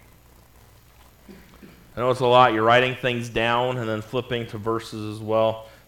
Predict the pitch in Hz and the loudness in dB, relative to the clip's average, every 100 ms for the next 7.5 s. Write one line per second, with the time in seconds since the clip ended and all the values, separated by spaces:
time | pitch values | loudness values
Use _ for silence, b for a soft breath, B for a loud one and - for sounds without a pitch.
0 | - 120 143 131 117 127 120 120 110 110 | -12 -8 0 0 2 0 -2 -2 0 0
1 | 110 117 - 107 107 110 110 - 123 120 | -2 -4 -8 -6 -4 -4 -6 -4 -4 -4
2 | 123 - 127 123 123 127 123 - 127 123 | -10 -8 -6 -2 -2 -2 -6 -6 -6 -4
3 | 120 127 135 135 B B B 127 156 165 | 0 2 2 -2 B B B 0 4 4
4 | 156 147 139 147 175 165 175 185 - 143 | 4 4 4 6 4 0 -4 -4 4 4
5 | 139 147 151 131 - 131 127 135 147 147 | 4 -2 -4 -8 -6 -4 -2 0 0 -2
6 | 139 127 139 147 131 123 127 131 131 - | -8 -4 -2 -2 -2 0 0 -4 -10 -10
7 | 120 117 123 151 - | -8 -2 0 -2 -6